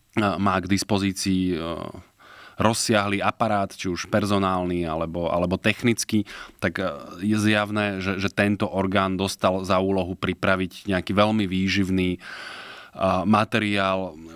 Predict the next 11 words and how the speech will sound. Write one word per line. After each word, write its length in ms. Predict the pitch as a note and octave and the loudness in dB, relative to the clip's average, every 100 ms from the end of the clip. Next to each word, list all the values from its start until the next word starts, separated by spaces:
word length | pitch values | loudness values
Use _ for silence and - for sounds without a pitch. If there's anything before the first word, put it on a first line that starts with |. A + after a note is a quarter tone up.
| F2+ F#2 | -10 -8
ktorý 240 | - G2 F#2+ | 0 2 2
bude 160 | F#2+ | 0
politicky 560 | F#2+ A#2 A2+ G#2+ - G2+ | 4 2 4 -2 -4 -2
zneužiteľný 960 | F#2 G2+ G#2 G2+ - G#2 G2+ F#2+ F#2+ | 2 2 2 0 2 2 4 2 2
a, 200 | F2+ F2+ | 0 0
a 40 | F2 | -2
bude 240 | F#2 G2 | 0 0
mať 140 | G2 F2 | 0 0
nejaké 280 | F#2 E2+ E2+ | -2 -2 -6
akože 240 | F2 - | -8 -6
trestnoprávne 1800 | F2+ G2 G2+ - - G#2 G2 F#2 F2+ F2 G2 F#2+ F#2+ G2 F#2+ F#2 F2+ F2 | -2 2 2 0 0 2 2 0 -6 -2 2 2 2 0 0 0 0 -2